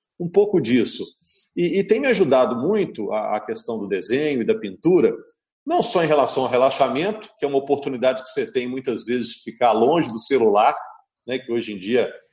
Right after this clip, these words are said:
é uma hora que a gente tá conectado o tempo todo, né? Toda hora você tá com o celular. Eu acho que é o único momento que eu consigo ficar quatro horas seguidas sem pegar no celular é na hora que eu tô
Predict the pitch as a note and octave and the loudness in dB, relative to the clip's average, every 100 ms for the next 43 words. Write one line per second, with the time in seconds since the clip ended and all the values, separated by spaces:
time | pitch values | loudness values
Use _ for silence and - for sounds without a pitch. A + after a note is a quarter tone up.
0 | _ _ G#2+ G#2+ G#2 A#2 A#2+ A#2 - - | _ _ -6 0 4 4 2 0 -10 -14
1 | A#2 B2+ C3 C3 B2 C3 - _ C#3 C#3 | -8 -2 -2 -2 -4 -4 -8 _ 0 0
2 | A2+ F3+ A3 B2 - E3+ D3+ A2 D3 F3 | 0 -2 -2 -8 -4 -2 0 -4 -8 -6
3 | F3+ C3+ - - A#2+ - - G2 F#2+ A2 | -2 -2 -2 -8 -12 -12 -12 -12 -6 -6
4 | - - _ _ _ B2 C3 - D3+ A3+ | -6 -14 _ _ _ -6 -4 0 2 0
5 | A3 F#3 C3+ D#3+ E3 C3+ C#3 C3+ - - | 0 0 0 0 -4 -6 -6 -8 -10 -2
6 | E3 - D3+ - C3 B2+ A#2+ - G#2+ G#2 | 0 4 2 2 0 0 -2 -6 -8 -8
7 | G#2 G#2+ - A2+ A2+ A2 A2 - A#2 A2+ | -10 -10 -12 -10 -8 -8 -10 -10 -6 -2
8 | B2+ D#3 D#3 D3+ D3+ D#3 D3+ D#3+ | -2 -4 -8 -8 -8 -12 -14 -16